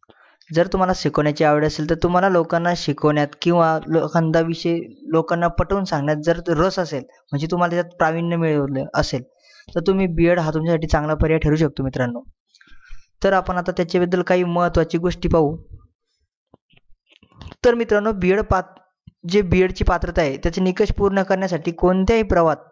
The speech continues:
प्रवाहात म्हणजे आपण फॅकल्टी म्हणतो, जशी आपण कला, विज्ञान आणि वाणिज्य, म्हणजे त्याला मराठीमध्ये, सॉरी, इंग्लिशमध्ये कला म्हणजे आपलं आर्ट, अ, सायन्स म्हणजे, अ, विज्ञान म्हणजे सायन्स आणि वाणिज्य म्हणजे कॉमर्स,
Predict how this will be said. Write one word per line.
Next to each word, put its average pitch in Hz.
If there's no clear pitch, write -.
प्रवाहात 175
म्हणजे 160
आपण 160
फॅकल्टी 156
म्हणतो, 143
जशी 165
आपण 151
कला, 156
विज्ञान 147
आणि 160
वाणिज्य, 147
म्हणजे 139
त्याला 160
मराठीमध्ये, 151
सॉरी, 147
इंग्लिशमध्ये 156
कला 185
म्हणजे 151
आपलं 147
आर्ट, 151
अ, 139
सायन्स 175
म्हणजे, 151
अ, 139
विज्ञान 156
म्हणजे 151
सायन्स 165
आणि 156
वाणिज्य 160
म्हणजे 151
कॉमर्स, 127